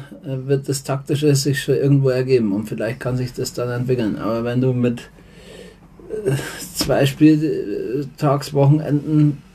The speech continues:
nicht so gut startest und wir kennen ja noch keinen Spielplan, gereicht uns das zumindest nicht zum Vorteil.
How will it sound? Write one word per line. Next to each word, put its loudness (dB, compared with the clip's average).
nicht 4
so -6
gut -2
startest -2
und -2
wir -6
kennen 4
ja 4
noch -2
keinen -4
Spielplan, -2
gereicht 2
uns 2
das 0
zumindest 4
nicht 0
zum -2
Vorteil. -6